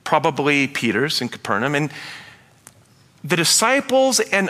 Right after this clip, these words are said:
others who are following Jesus are gathered around him. You get the scene here? And they're listening and they're asking questions. So for the crowd, everything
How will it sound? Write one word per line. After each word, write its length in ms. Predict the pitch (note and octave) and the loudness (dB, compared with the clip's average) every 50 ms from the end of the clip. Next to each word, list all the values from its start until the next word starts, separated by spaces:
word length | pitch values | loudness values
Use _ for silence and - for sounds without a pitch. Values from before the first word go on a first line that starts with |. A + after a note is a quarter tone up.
| - - | 0 2
others 440 | F3 G3+ G3 D#3 C#3 G#2+ G2+ - - | 2 2 2 2 0 0 2 0 0
who 140 | - D#3+ D3+ | 0 2 0
are 60 | C#3+ | 0
following 420 | - - - E3 E3+ E3+ F3 E3+ D3 | 0 2 2 2 2 2 0 0 0
Jesus 280 | C#3+ C#3 B2 A#2 C#3 - | 0 0 0 -2 -4 -2
are 120 | B2 B2+ B2+ | -2 -2 -2
gathered 600 | A2 G2 - - C#3+ C#3+ D#3 E3+ E3+ F3+ F3+ D#3+ | -4 -4 -2 0 0 2 0 0 0 -2 -2 0
around 680 | D#3 C3 A2+ G#2 G#2 A2+ A#2 A#2+ B2+ C3+ C3+ B2+ A2+ - | -2 -2 -2 -2 -2 -2 0 0 0 0 -2 -2 -4 -6
him. 340 | - F#2 D#2 C2+ - - - - - _ _ | -8 -8 -8 -10 -12 -14 -18 -20 -20 _ _
You 80 | - B2 | -6 -4
get 140 | D#3 D3+ - | -4 -4 -2
the 60 | - | -2
scene 320 | - - E3+ E3 F3 F#3 | -2 0 0 0 0 0
here? 260 | F3+ F#3+ G3+ A3 G#3+ - - - - - - _ _ _ _ _ _ _ _ _ _ _ _ _ _ _ _ _ _ - | 0 0 0 -2 -2 -6 -14 -20 -20 -20 -20 _ _ _ _ _ _ _ _ _ _ _ _ _ _ _ _ _ _ -4
And 80 | C3+ C3+ | -2 0
they're 80 | C3 | 2
listening 480 | A#2+ A#2 A2 - - G#2 G2+ F2 F#2 - | 2 2 0 0 -2 -2 -4 -6 -6 -6
and 140 | - A2+ A2 | -6 -2 0
they're 80 | G#2+ A2 | 0 0
asking 320 | A2 G2+ - - G2+ F2+ | 0 0 -2 -6 -6 -8
questions. 680 | - G2 E2 D2+ - - - - - - - - - - - - _ - - - - - - - - | -4 -4 -4 -4 -4 -6 -10 -10 -8 -8 -8 -8 -10 -12 -18 -20 _ -20 -20 -20 -20 -20 -20 -10 -4
So 260 | - - F#3+ E3+ D#3 | 0 2 2 2 2
for 160 | - - - D3 | 0 -2 -2 -2
the 100 | C#3 - | -2 -2
crowd, 840 | - - - - G3+ A#3 C4 C#4 G#3+ D3+ A#2 G2+ G2+ G#2 A#2 B2 - - - - _ _ _ _ _ _ _ _ _ _ - | 0 -2 -2 0 0 2 2 2 2 2 2 2 0 0 -4 -8 -14 -18 -20 -20 _ _ _ _ _ _ _ _ _ _ 0
everything 840 | F#3+ G#3 F3+ A3+ A3 F#3+ - A3 G#3+ G#3+ G#3+ G#3 F#3 G3+ - - | 0 2 2 0 0 0 0 0 2 2 2 0 -2 -6 -12 -20